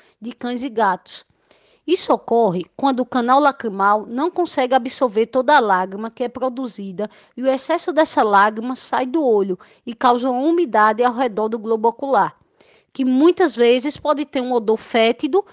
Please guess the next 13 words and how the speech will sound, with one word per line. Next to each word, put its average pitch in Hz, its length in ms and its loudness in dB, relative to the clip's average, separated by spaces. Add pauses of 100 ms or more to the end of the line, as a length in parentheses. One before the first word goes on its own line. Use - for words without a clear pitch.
(200)
ou 330 120 0
uma 370 180 2
coloração 320 680 2
escura, 254 580 -4 (360)
devido 262 460 0
ao 302 140 4
contato 254 520 -2
da 262 200 4
lágrima 254 460 0
com - 160 -10
as 285 120 -4
bactérias 269 680 -2
comuns 240 720 -4